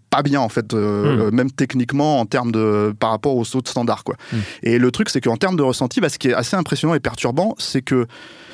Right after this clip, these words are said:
Speaker 1: en fait, c'est de la même manière que je suis en train de te parler, que je te vois, mais il y a ce ressenti-là, en fait, quand on, quand on regarde un film, euh, comme, quand on regarde un film comme Gemini Man, parce que, euh, il y a une approche naturaliste qui est très poussée, en fait, de la part d'Ang Lee. Ce qui fait que,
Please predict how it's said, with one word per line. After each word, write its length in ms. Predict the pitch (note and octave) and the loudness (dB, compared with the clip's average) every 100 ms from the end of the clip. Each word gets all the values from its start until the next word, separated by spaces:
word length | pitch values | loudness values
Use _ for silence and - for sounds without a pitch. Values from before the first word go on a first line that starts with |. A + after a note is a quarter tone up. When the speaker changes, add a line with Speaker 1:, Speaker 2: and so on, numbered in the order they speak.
| - | -8
Speaker 1:
en 100 | A#2+ | -4
fait, 180 | A2+ G#3 | 0 0
c'est 240 | - B2+ C3 | 0 0 2
de 100 | B2+ | 2
la 60 | |
même 120 | F3 | 4
manière 220 | G3 F3+ E3 | 2 0 -2
que 80 | |
je 80 | D3+ | -4
suis 80 | - | -2
en 60 | C3+ | 0
train 120 | C#3+ | 0
de 40 | |
te 80 | C3 | -2
parler, 320 | C3 C#3 D3 | -2 0 -2
que 80 | D3 | -2
je 40 | - | -2
te 80 | |
vois, 340 | A#2 B2 D#3+ A3+ _ - - - - _ - | 0 2 0 -2 _ -20 -20 -20 -20 _ -2
mais 100 | B2 | 2
il 60 | |
y 40 | C#3 | 2
a 40 | |
ce 140 | C#3 D3+ | 2 0
ressenti-là, 460 | D3+ D#3 C#3 D#3 | 0 0 0 0
en 60 | B2+ | 0
fait, 180 | B2 - | -2 -4
quand 200 | A2+ B2 | -2 0
on, 160 | A2 | 0
quand 220 | A2 A2+ A#2+ | 0 -2 -2
on 80 | A2 | 0
regarde 240 | A2+ A2 | 0 0
un 60 | A2 | -2
film, 220 | - A#2 G#2+ | 0 0 2
euh, 40 | G#2 | 0
comme, 180 | A#2+ A2 | -2 0
quand 80 | |
on 20 | A2+ | 0
regarde 160 | A2 | 0
un 20 | |
film 120 | A2 B2 | 0 0
comme 120 | A2+ | 2
Gemini 280 | A2+ A#2 B2+ | 2 2 4
Man, 160 | G3 | 2
parce 200 | E3+ A#2+ | 0 -2
que, 360 | - E3+ F#3+ F#3+ | 2 4 4 2
euh, 500 | B2+ A2 G#2+ G#2 G#2 G#2+ | 2 2 2 2 2 2
il 60 | |
y 60 | B2 | 2
a 20 | |
une 120 | E3 | 4
approche 280 | D3 - D3 | 2 0 -2
naturaliste 720 | C3+ - C3 B2 B2+ - - _ - | 0 -2 -2 -2 -4 -8 -14 _ -4
qui 100 | A#2 | -4
est 80 | - | -2
très 180 | - | 0
poussée, 300 | C#3+ C#3+ - | 0 -2 -2
en 80 | C#3 | -2
fait, 180 | - A2+ | 0 0
de 80 | G#2+ | 0
la 120 | G2+ | 0
part 180 | G#2+ G#2+ | 0 0
d'Ang 160 | G#2+ | 0
Lee. 160 | C3+ A3 - - - - | 0 -2 -6 -20 -20 -14
Ce 120 | - | -6
qui 80 | - | -2
fait 180 | D3+ F3 | 2 2
que, 300 | D3 B2 G#2+ | 4 4 2